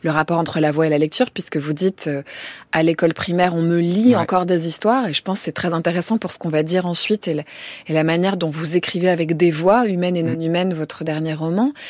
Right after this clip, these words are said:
Speaker 1: Euh, qu'est-ce que ça a peut-être construit, le fait que dans un premier temps, les mots et la littérature soient passés par la voix de proches, on imagine ?
Speaker 2: Bah, mon père et ma mère, euh, me lisaient et ils faisaient des voix.
Speaker 1: <laughs>
Speaker 2: Euh,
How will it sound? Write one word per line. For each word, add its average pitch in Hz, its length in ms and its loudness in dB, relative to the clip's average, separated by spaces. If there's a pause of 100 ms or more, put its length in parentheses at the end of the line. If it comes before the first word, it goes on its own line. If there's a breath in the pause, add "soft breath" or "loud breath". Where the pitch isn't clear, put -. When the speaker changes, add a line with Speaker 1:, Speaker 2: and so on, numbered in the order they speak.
(320 loud breath)
Speaker 1:
Euh, 165 380 -2
qu'est-ce - 200 2
que 330 120 0
ça 180 160 0
a 151 100 0
peut-être - 480 -4
construit, 240 580 0
le 208 120 0
fait 294 220 -2
que 254 100 -6
dans 165 240 -4
un 160 80 -4
premier 208 420 0
temps, 247 300 -2
les 180 200 0
mots 202 180 2
et 202 80 4
la 160 100 2
littérature 170 800 -4 (320 loud breath)
soient - 240 0
passés 180 320 0
par 160 180 -2
la 156 140 -2
voix 185 320 2 (160)
de 160 140 -2
proches, 196 420 0
on 151 40 -4
imagine ? 147 400 -6 (420 loud breath)
Speaker 2:
Bah, 131 260 4
mon 131 160 6
père 147 220 2
et 156 40 2
ma 127 140 2
mère, 117 240 0
euh, 113 180 -2
me 113 160 2
lisaient 113 440 0
et 123 180 0
ils 120 80 0
faisaient 131 300 2
des 135 120 6
voix. 120 60 0
Speaker 1:
<laughs> 120 240 0 (640 loud breath)
Speaker 2:
Euh, 110 800 2